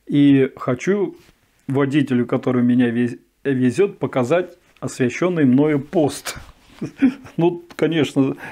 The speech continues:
с некоторым таким юмором. Думаю, подъезжаю к посту, а его нет вообще.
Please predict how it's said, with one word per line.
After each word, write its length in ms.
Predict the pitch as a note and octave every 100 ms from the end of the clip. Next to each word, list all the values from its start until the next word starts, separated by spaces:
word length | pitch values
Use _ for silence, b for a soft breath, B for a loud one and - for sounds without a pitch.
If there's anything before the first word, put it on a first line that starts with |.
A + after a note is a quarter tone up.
| B
с 120 | -
некоторым 460 | D#3 D#3+ - C#3+ C3+
таким 360 | C3 C#3+ F3 D3
юмором. 580 | E3 F#3+ B2+ A#2 A2+ - b b _
Думаю, 640 | C3+ C#3+ B2+ A#2+ A#2+ A#2 A3 _ _ _ _ _ B B B B B -
подъезжаю 640 | G3 G3+ G#3+ E3+ G#3 F#3+
к 100 | F#3
посту, 520 | F#3 F3 - G3+ G3 _ _
а 160 | G3 G#3
его 180 | G#3
нет 260 | G3+ G3 F3+
вообще. 560 | F3 F3 - E3 C3